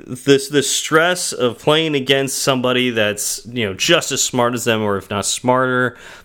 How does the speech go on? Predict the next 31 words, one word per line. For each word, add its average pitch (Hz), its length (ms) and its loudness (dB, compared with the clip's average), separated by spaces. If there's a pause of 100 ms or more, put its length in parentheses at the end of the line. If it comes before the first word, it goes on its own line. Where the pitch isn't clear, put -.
(140)
and 104 400 0 (260)
they're 117 140 6
constantly 147 720 0
trying 117 440 0
to 107 60 -2
figure 107 380 0
out, 101 320 0
you 95 120 -2
know, 95 80 -4
what's 123 200 2
gonna 110 180 -2
happen 98 360 -2
next 117 460 -2
and, 92 200 -6 (300)
and 104 120 -4
all 104 160 2
that, 104 400 0
and 98 180 -4
it's - 340 -8 (180)
ex-, - 360 -6
incredibly, 110 1160 0 (460)
uh, 98 460 0 (380)
difficult 117 680 -2
mind 120 500 0
games 92 360 -2
that 92 100 -6
they're 95 140 2
trying 90 320 -4
to 85 80 -6
play. 87 500 -2 (400)
Uh, 95 220 0